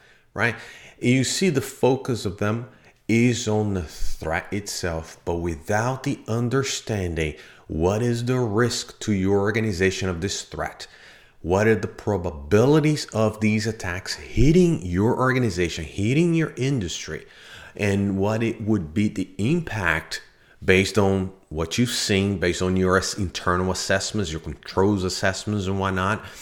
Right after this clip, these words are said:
what would be the risk to your organization?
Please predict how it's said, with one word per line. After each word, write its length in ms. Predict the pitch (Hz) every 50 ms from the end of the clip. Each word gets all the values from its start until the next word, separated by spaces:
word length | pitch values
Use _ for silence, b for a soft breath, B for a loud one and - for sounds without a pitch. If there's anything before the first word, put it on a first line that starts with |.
| B B B B B B B B B B B -
what 420 | - 127 101 104 120 135 - - -
would 340 | 147 143 139 131 127 104 90
be 120 | 113 113
the 180 | 110 101 117 110
risk 600 | 101 92 90 90 82 80 - - - - - -
to 120 | - 92
your 200 | 82 78 78 80
organization? 720 | 78 78 80 76 80 82 80 76 85 82 82 - - -